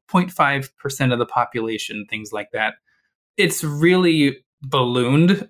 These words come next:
<laughs> since then. I mean, just over the past ten years, there's been between a twenty and forty-fold rise in the number of kids who are showing up at these gender clinics claiming to have, uh, gender dysphoria or being confused about their gender. You know,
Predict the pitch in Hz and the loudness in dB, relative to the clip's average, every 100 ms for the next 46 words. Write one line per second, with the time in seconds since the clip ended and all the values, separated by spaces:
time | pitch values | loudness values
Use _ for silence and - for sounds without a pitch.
0 | 127 143 156 160 156 156 151 156 139 127 | 0 2 4 2 0 0 0 2 2 2
1 | 127 - 135 127 123 113 123 113 - 131 | 0 0 0 2 -2 -2 -4 -6 -4 -2
2 | 120 113 120 120 120 113 120 110 113 - | 0 0 0 -2 -4 -4 -2 -2 -4 -6
3 | 110 104 - - 120 117 117 110 - 117 | -6 -8 -12 -2 0 0 -2 -4 0 2
4 | 117 110 117 113 107 110 113 123 127 - | 2 0 -2 -2 -2 0 0 -2 -4 -10
5 | - - _ _ 143 135 131 131 127 117 | -20 -20 _ _ 2 4 4 2 0 0
6 | - 131 123 113 127 117 113 123 113 110 | 0 0 -2 -2 -2 -2 -2 -2 -2 -4
7 | 110 117 120 - 127 123 - - 117 113 | -2 -2 -2 -2 0 -2 -4 -6 -4 -4
8 | 107 107 110 104 - _ _ _ _ 110 | -4 -2 -4 -4 -14 _ _ _ _ -4
9 | 107 110 120 127 120 117 117 - 120 117 | -2 -4 -2 -2 0 -2 -4 -2 2 4
10 | 127 135 117 117 104 117 107 120 113 113 | 2 0 0 -2 -2 -6 -6 -4 -4 -2
11 | 127 113 120 117 120 123 127 139 139 _ | 0 0 0 -2 -2 -2 2 0 0 _
12 | _ _ _ _ 165 143 | _ _ _ _ -2 0